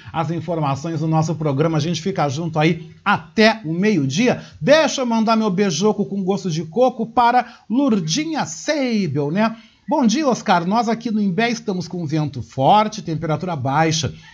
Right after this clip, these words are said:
Ficamos muito felizes com a volta da Bea e também com a tua permanência e da Vera. Queridos, beijou com gosto de coco, beijou com gosto de coco também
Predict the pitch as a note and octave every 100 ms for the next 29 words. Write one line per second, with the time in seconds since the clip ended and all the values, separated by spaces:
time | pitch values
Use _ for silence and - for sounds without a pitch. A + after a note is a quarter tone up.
0 | - - G3+ A#3 G#3+ F3+ G#3 C4 C4+ B3+
1 | - F#3 F3 A3+ F3+ D3+ - G3 F#3 C#3+
2 | G#3+ G#3 - C#3 D3 C#3 A3+ G#3+ F#3 -
3 | - A2 C3+ B2+ E3+ E3 F#3 E3+ A3+ A3+
4 | A#3 A3+ A#3 A#3 C4+ C4+ C#4 C#4 C#4 E3+
5 | A#3+ B3 D#3 - B3 C4+ D#4+ D4 C3 -
6 | - - - - _ _ D#3 C4 G3+ G3
7 | C#4+ C#4 C4 B3+ A#3+ A#3 G#3+ G#3 D#3+ G#3
8 | A3+ G#3+ B3+ B3 A3+ G#3+ G#3+ G#3 A3 A3
9 | - F#3+ F#3+ C4 C4